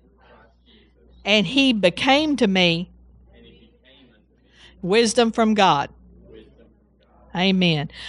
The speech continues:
Then dropping down to chapter two, verse sixteen of First Corinthians. "I have the mind of Christ." I have the mi-, say that, "I have the mind of Christ."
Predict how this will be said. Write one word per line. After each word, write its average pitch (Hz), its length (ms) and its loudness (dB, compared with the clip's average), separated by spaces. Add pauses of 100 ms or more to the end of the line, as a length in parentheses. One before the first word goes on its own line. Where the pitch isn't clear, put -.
(160)
Then 208 160 4
dropping 233 380 2
down 233 300 4
to 220 100 2
chapter 226 440 0
two, 220 360 2
verse 208 280 2
sixteen 220 720 -2
of 151 100 -6
First - 400 0
Corinthians. 170 840 -2 (1200)
"I 240 200 2
have 196 440 2
the 165 80 -4
mind 180 380 0
of 175 140 -10
Christ." - 640 -6 (1800)
I 196 140 0
have 226 260 2
the 208 80 0
mi-, 220 160 0
say 226 240 2
that, 226 280 0
"I 226 180 2
have 262 380 0
the 202 100 2
mind 220 380 2
of 247 140 -2
Christ." 185 640 -2